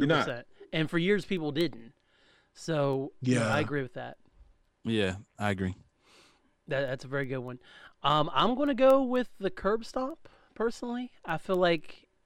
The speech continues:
Speaker 2: when that, he hit, when it's hit properly, I feel like you shouldn't kick out of that. And,
Speaker 1: Mm-hmm.
Speaker 2: and usually they pr-, they protect Seth most of the time really well with it. Um, but still, I feel like that's, you're literally getting your face smashed into the, the mat.
Speaker 1: Yeah.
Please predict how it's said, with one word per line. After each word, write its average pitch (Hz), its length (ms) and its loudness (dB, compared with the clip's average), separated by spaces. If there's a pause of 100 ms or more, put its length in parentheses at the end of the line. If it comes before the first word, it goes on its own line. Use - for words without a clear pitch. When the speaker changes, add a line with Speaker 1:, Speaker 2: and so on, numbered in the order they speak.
Speaker 2:
when 151 200 -4
that, 156 240 0
he 147 200 -4
hit, 151 180 -6
when 147 160 -2
it's 143 140 -6
hit 165 180 -2
properly, 170 520 2
I 147 100 4
feel 160 160 -8
like 151 160 -4
you 151 80 -6
shouldn't 156 360 -6
kick 180 200 -6
out 180 160 0
of 190 60 2
that. 196 260 0 (540)
And, 135 300 2
Speaker 1:
Mm-hmm. 156 220 -6
Speaker 2:
and 151 160 0
usually 170 320 4
they 160 120 6
pr-, 151 180 -2
they 147 120 -2
protect 131 340 -4
Seth 127 380 -8
most 139 240 -6
of 131 80 -8
the - 60 -14
time 135 200 -4
really 135 200 -4
well 131 200 0
with 131 200 -8
it. 165 120 -8 (440)
Um, 139 220 -2
but 143 280 4 (140)
still, 180 440 4
I 156 60 6
feel 175 160 0
like 156 160 0
that's, 151 240 2 (260)
you're 165 200 4
literally 175 340 6
getting 156 240 2
your 147 120 2
face 165 360 0
smashed 151 460 0
into 156 320 -4
the, 135 200 0 (280)
the 151 120 0
mat. 214 320 6
Speaker 1:
Yeah. 101 220 4